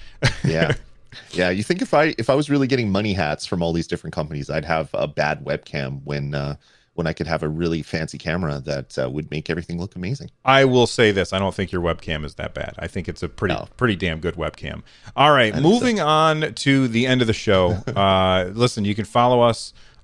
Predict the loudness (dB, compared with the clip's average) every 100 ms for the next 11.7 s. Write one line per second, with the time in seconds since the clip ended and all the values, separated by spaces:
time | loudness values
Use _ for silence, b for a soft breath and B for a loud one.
0 | -2 2 4 2 4 6 6 4 2 4
1 | 6 4 2 0 2 2 2 0 0 -2
2 | -2 -6 -2 -2 -2 0 2 2 2 2
3 | 2 0 -6 -4 -2 0 -2 -2 -6 -4
4 | -4 -4 -8 -6 0 2 2 2 4 4
5 | 0 b b b -6 -4 2 4 4 0
6 | -6 -6 -8 b b b -2 0 0 0
7 | 2 4 2 2 0 -2 2 4 6 4
8 | 4 2 2 0 -2 -4 -4 -2 -2 -2
9 | -2 -2 -2 -2 0 2 2 -4 -2 0
10 | 2 2 4 4 4 2 2 4 4 4
11 | 0 -2 -4 0 0 -4